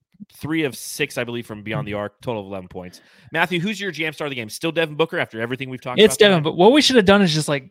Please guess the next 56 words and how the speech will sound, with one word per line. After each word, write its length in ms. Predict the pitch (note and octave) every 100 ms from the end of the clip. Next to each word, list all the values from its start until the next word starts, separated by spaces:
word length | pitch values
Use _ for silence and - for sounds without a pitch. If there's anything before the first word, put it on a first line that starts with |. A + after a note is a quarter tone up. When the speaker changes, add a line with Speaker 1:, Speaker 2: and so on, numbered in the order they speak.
| -
Speaker 2:
talk 160 | D#3+
about 160 | E3+ D#3
every 120 | D3
player, 220 | - E3 D#3+
be 60 |
like, 120 | C#3
"Oh, 80 | G#3+
no, 220 | G3 G3+
he's 180 | E3 F#3
not 100 | G#3
my 60 | D#3
jam 280 | C#3 D3 G#3
star, 220 | - A2+
though," 160 | A2+ B2
and 80 |
just 140 | C3 C3+
never 380 | C#3 C3 C3 C#3
<laughs> 160 | F3
Speaker 1:
<laughs> 40 | D3
Speaker 2:
release 320 | E3 D#3 E3+
our 80 | -
jam 260 | - C3+ D3+
Speaker 1:
And 80 |
then 80 | F3+
Speaker 2:
star. 240 | F3+ E3+ F3+
Speaker 1:
ne-, 60 | -
then 240 | A3 D3
never 260 | C#3+ - D3+
do 240 | C3+ C#3
the 80 | C#3+
Speaker 2:
<laughs> 0 |
Just 80 | - A#2+
Speaker 1:
drop. 120 | -
Speaker 2:
never 240 | G#3+ G#3
say 220 | - A#3
Speaker 1:
Just, 120 | A#3 -
Speaker 2:
he's 240 | D4+ C4
Speaker 1:
"And 260 | C4 D4 B3+
Speaker 2:
my 20 |
Speaker 1:
tomorrow 380 | A#3 C4 E4+ G3
we're 60 |
Speaker 2:
star. 40 | E3+
Speaker 1:
playing 280 | G#3+ A3 E3+
the 80 |
Rockets." 720 | D3 A#3 C4 - A2 B2 - - _ _ -
Uh, 180 | A#2 A#2
Speaker 2:
Oh, 60 | F3
Speaker 1:
I'm 80 | G#3+
giving 120 | D#4 C#4
Speaker 2:
it's 80 |
Speaker 1:
mine 140 | B3+ A#3+
Speaker 2:
Booker, 220 | B3 G#3+
Speaker 1:
to 120 | F3
JaVale 280 | F3 E3+ E3
Speaker 2:
man. 20 |
Speaker 1:
McGee. 380 | D3+ C3 G#2+ F2+